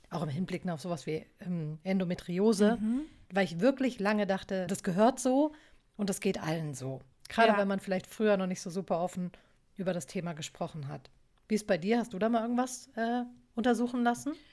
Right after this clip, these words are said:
Speaker 2: Nee, ich wusste auch nie, dass es eine Option ist, ehrlich
Speaker 1: Mhm.
Speaker 2: gesagt. Also,
Speaker 1: Ja.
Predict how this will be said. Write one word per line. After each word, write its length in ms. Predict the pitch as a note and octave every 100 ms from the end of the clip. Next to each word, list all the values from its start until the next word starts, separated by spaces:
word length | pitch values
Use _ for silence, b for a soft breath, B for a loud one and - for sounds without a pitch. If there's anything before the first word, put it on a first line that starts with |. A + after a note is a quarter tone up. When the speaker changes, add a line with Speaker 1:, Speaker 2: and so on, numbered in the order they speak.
| B
Speaker 2:
Nee, 260 | B3 C4 -
ich 180 | G#3+ -
wusste 260 | A3 - G#3
auch 80 | F#3
nie, 160 | G3+
dass 200 | F#3+ F3+
es 100 | F#3+ G3
eine 100 | G3
Option 400 | G3 - C4 A#3+
ist, 120 | F#3+
ehrlich 300 | F3 F3+ F3+
Speaker 1:
Mhm. 40 |
Speaker 2:
gesagt. 400 | - F#3+ A3+ C#4 -
Also, 320 | G3+ G3 G#3
Speaker 1:
Ja. 180 | B3